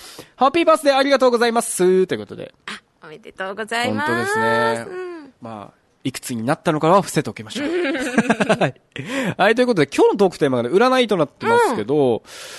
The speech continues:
Speaker 1: 美香さん、占い好きそうだね。
Speaker 2: うん、占い好き。私ね、
Speaker 1: うん。
Speaker 2: あの、自分の
Speaker 1: うん。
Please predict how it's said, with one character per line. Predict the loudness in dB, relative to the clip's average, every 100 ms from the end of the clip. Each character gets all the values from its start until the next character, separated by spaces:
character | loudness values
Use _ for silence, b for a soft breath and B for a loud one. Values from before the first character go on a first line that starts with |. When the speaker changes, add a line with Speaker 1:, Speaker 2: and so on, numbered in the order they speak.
| B B B B B -4
Speaker 1:
美 | -2
香 | 0
さ | 0
ん、 | 0
占 | 2 2
い |
好 | 0
き | -4
そ | 0
う | 0
だ |
ね。 | 0 -2
Speaker 2:
う | -2
ん、 | -2
占 | -2 0 0
い | -2
好 | -4 -6
き。 | -4 -2 -2 -4
私 | -8 -8 -6 -6
ね、 | -4 -2
Speaker 1:
う | 0
ん。 | -2 -4 B B B B
Speaker 2:
あ | -4 -4
の、 | -4 -6 -6 -8 -12 b
自 | -8 -4 -4
分 | -4 -6 -4 -2 0
の | 0
Speaker 1:
う | 2
ん。 | 0